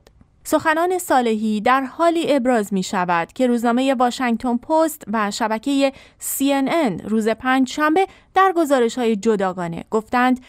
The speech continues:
احتمالاً رئیس جمهوری آمریکا هفته آینده پایبندی ایران به برجام را تایید نخواهد کرد.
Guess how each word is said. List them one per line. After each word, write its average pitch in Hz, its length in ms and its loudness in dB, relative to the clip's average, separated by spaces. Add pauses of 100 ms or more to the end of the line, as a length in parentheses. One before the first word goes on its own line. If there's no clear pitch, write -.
(180)
احتمالاً 220 920 -2
رئیس 247 280 -2
جمهوری 202 500 0
آمریکا 254 380 0
هفته 254 400 0
آینده 240 420 2 (280)
پایبندی 247 580 2
ایران 196 360 0
به 185 100 -2
برجام 185 480 -2
را 170 120 -2
تایید 190 520 -6
نخواهد 208 640 0
کرد. - 440 -8